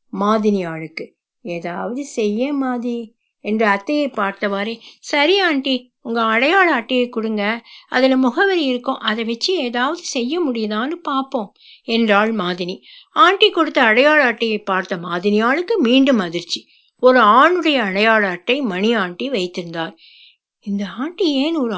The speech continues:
ஆணோட அடையாள அட்டையை வைத்துள்ளார்? கணவருடையதோ? ம், கண்டிப்பா இவங்க கொஞ்சம் புத்தி சுவாதீனம் இல்லாதவங்க தான் போல் இருக்கு. கணவருடைய அடையாள அட்டையை வைத்திருக்கிறாரோ? சரி, நமக்கு வேண்டியது முகவரி தானே,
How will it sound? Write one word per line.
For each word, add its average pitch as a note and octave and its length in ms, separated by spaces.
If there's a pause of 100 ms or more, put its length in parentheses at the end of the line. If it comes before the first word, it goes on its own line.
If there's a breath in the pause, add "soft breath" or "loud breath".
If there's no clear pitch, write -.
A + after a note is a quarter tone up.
ஆணோட C#4+ 400
அடையாள A3+ 400
அட்டையை A3 420
வைத்துள்ளார்? G3 640 (320 soft breath)
கணவருடையதோ? A3+ 1000 (460)
ம், G3+ 440
கண்டிப்பா A3+ 540
இவங்க G#3+ 260
கொஞ்சம் F3+ 300
புத்தி F#3 260
சுவாதீனம் F#3+ 520
இல்லாதவங்க E3+ 500
தான் G#3 260 (340 soft breath)
போல் F3 180
இருக்கு. E3 380 (320 soft breath)
கணவருடைய C4+ 560
அடையாள A3+ 400
அட்டையை G3+ 320
வைத்திருக்கிறாரோ? F3+ 920 (360 soft breath)
சரி, G#3+ 420
நமக்கு E3 400
வேண்டியது A#3+ 420
முகவரி A#3 440
தானே, A3 420